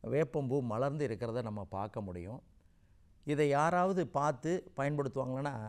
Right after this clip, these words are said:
நூத்துல பத்து சதவீதம் பேர் தான் அந்த வேப்பம் பூவினுடைய மகிமையை உணர்ந்து,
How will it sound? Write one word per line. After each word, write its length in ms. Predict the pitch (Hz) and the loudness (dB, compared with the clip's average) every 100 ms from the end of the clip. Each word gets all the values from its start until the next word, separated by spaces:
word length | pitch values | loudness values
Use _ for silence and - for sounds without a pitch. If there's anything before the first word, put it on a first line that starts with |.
| 120 - - - - - | -10 -20 -20 -20 -20 -4
நூத்துல 420 | 131 170 165 135 110 143 - - - | 0 0 0 -2 0 -4 -6 -16 -4
பத்து 360 | 135 - - | -2 -2 -6
சதவீதம் 480 | 196 175 160 147 131 | 0 2 2 0 -2
பேர் 260 | 127 139 147 | -2 -2 0
தான் 160 | 131 190 | 0 0
அந்த 240 | 160 127 | 0 0
வேப்பம் 500 | 110 139 156 175 160 | 2 0 0 -4 -4
பூவினுடைய 540 | 139 143 143 123 131 127 | -2 0 0 0 0 0
மகிமையை 580 | 107 120 143 135 131 120 | -2 -2 0 0 0 -2
உணர்ந்து, 720 | 98 135 127 120 101 113 | 0 0 0 -2 -4 -4